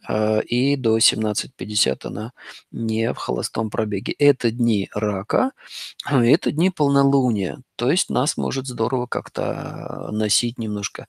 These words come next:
<clears throat> в разные стороны. <clears throat> Э, вперед и назад, <clears throat> потому что Солнце в Козероге, деловом, э, сдержанном знаке, Луна в Раке, и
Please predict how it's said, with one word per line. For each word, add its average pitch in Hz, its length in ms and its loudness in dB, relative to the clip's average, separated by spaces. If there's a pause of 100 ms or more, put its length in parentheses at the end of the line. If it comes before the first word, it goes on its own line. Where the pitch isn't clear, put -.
(300)
<clears throat> - 280 -14
в 131 300 2
разные 107 360 0
стороны. 127 580 -2
<clears throat> 143 380 0 (1000)
Э, 113 180 -2
вперед 107 540 -2
и 110 680 -4 (140)
назад, 113 640 2 (380)
<clears throat> 120 240 2
потому 110 380 -4
что - 200 -6
Солнце 120 400 -2
в 110 60 -10
Козероге, 120 540 0
деловом, 131 520 2 (360)
э, 135 100 2
сдержанном 120 560 2
знаке, 120 380 2
Луна 117 340 4
в 110 80 -2
Раке, 139 360 2
и 113 360 0